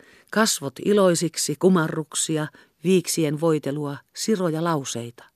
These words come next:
Ja Hannes saikin heti tilaisuuden esiintyä sellaisena suurmaailman temppuihin tottuneena upseerina, jonka sekä ulkonaisen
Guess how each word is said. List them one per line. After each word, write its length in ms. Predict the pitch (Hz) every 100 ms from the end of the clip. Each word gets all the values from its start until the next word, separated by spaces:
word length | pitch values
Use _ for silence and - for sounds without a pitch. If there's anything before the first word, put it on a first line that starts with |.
| _ _ _ _ _ _ _ _ _ _ _ _ _ _ _ _ _ _ _ _ _ _ _ _ _ _
Ja 100 | 226
Hannes 440 | 226 294 247 180 -
saikin 360 | 262 247 165
heti 280 | 151 170 151
tilaisuuden 600 | 131 170 143 139 139 139
esiintyä 500 | 160 165 143 127 139
sellaisena 640 | - 160 139 135 131 135
suurmaailman 800 | 135 190 196 156 143 135 139 139 139
temppuihin 560 | 156 139 - 139 135
tottuneena 560 | 131 156 - 135 135 127
upseerina, 680 | 156 175 - 147 139 139 131 131 - _ _ _ _ _ -
jonka 260 | 160 143
sekä 320 | 135 147 131 120
ulkonaisen 880 | 143 170 156 156 147 147 156 147